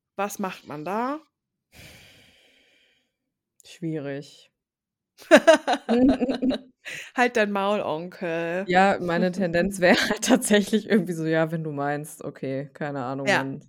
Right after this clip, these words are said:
Speaker 2: so.
Speaker 1: Ja.
Speaker 2: Zieh dein Ding durch, ist es halt
Speaker 1: Bist
Speaker 2: nicht
Speaker 1: du an so
Speaker 2: so.“
Speaker 1: 'nem Punkt, dass du auch gar keinen Bock mehr hast, es Menschen quasi so zu
Speaker 2: Zero,
Speaker 1: erklären?
Speaker 2: zero.
Speaker 1: Ja,
Speaker 2: Mein,
Speaker 1: same.
Speaker 2: ich habe null Geduld, Bock, irgendeine Weise, die, ne, den, den Drive,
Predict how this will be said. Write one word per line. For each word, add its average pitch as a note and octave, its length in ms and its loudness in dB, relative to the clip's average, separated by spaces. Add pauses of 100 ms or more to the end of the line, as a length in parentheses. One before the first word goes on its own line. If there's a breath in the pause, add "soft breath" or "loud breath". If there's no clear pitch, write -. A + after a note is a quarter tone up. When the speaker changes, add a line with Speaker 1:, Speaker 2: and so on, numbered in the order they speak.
Speaker 2:
so. C#3 400 -8 (180)
Speaker 1:
Ja. F#3 240 -6 (300)
Speaker 2:
Zieh F#3 80 0
dein E3 200 2
Ding D#3+ 180 0
durch, D3 400 -2
ist D3+ 180 -8
es C#3+ 120 -10
halt D3 180 -2
Speaker 1:
Bist - 180 2
Speaker 2:
nicht - 20 0
Speaker 1:
du E4 60 4
an G#3+ 140 4
so A#3+ 80 0
Speaker 2:
so.“ - 20 0
Speaker 1:
'nem A#3 80 -2
Punkt, C#4 240 0
dass C4 160 -4
du - 80 -2
auch G3 180 0
gar G#3+ 160 -2
keinen A3+ 220 -4
Bock G#3+ 180 -4
mehr G3+ 120 -4
hast, F#3+ 200 -4
es F#3+ 120 -10
Menschen F#3+ 320 -6
quasi F3 340 -4
so D#3+ 140 -2
zu D3+ 180 0
Speaker 2:
Zero, - 0 -
Speaker 1:
erklären? D3+ 640 -6
Speaker 2:
zero. C3 380 -4
Speaker 1:
Ja, F3+ 180 0
Speaker 2:
Mein, - 20 0
Speaker 1:
same. D3 480 -4
Speaker 2:
ich - 160 -10
habe D3 360 -4
null E3+ 640 -2
Geduld, D#3+ 640 -4
Bock, D#3 400 -4 (340)
irgendeine E3+ 640 -2
Weise, C#3 480 -4 (520 loud breath)
die, D#3 400 -4 (460)
ne, E3+ 280 0
den, D3+ 340 -2
den D3+ 240 -2
Drive, D#3 720 0